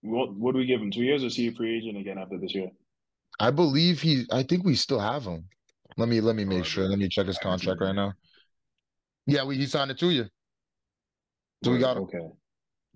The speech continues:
Speaker 2: That's dope.
Speaker 1: Word. So that's gonna be helpful when we come back next year.
Speaker 2: That's a huge, that's literally, like, that's, that might be the missing piece.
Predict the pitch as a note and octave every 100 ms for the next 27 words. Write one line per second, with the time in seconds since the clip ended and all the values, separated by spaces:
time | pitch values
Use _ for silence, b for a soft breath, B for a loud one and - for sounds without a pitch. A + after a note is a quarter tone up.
0 | _ _ _ _ - - A#2 G#2 C3 D3+
1 | - G2 F#2+ F2+ F2 - - G2+ G#2+ A2
2 | A2+ G#2 G2+ G2+ G2 G2+ F#2+ F2+ F#2+ F#2
3 | F2+ F2+ E2+ F2+ F2 - _ _ _ -
4 | C3 C#3+ D#3 G#2+ C#3 C3+ A2 C3+ - F#3+
5 | E3+ B2 G#2+ F2+ F2 B2 C3+ - B B
6 | B B2+ C#3 A#2+ A2 G2+ G2 G2+ G#2 G#2+
7 | G2